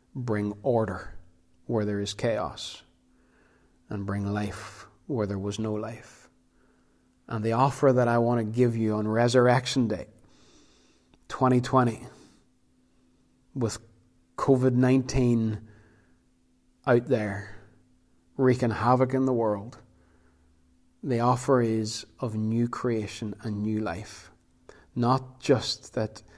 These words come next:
that you'll go to heaven when you die, but that in between now and then, Jesus will fill you with His Spirit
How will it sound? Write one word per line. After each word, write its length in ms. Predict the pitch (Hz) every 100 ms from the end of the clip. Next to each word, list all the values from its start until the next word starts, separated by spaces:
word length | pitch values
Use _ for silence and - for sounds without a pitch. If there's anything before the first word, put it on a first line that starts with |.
| - - - _ _
that 240 | 127 98 110
you'll 120 | 104
go 200 | 110 117
to 80 | 113
heaven 460 | 110 117 113 117
when 200 | 113 113
you 100 | 113
die, 520 | 104 98 92 90 95 - - _ _ _ _ _ _ _ _ _
but 140 | 101 -
that 140 | 98
in 160 | 104 110
between 460 | 110 - 123 110
now 140 | 110 110
and 220 | 107 107
then, 340 | 107 101 95
Jesus 560 | - 110 113 117 104 -
will 140 | 98
fill 460 | - - - 123 123
you 140 | 120
with 200 | 117 110
His 180 | - 113
Spirit 520 | - - - 107 104